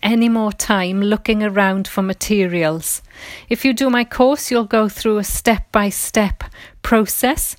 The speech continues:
which takes you through everything you need to know,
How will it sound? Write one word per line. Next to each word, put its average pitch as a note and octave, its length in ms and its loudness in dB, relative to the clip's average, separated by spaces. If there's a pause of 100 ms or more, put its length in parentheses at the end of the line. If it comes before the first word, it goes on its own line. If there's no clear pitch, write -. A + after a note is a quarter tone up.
(460)
which - 260 -2
takes - 440 0
you A3 80 0
through G#3+ 340 0
everything A3 680 0
you G#3 100 0
need G3+ 320 0
to - 120 -2
know, F#3+ 460 0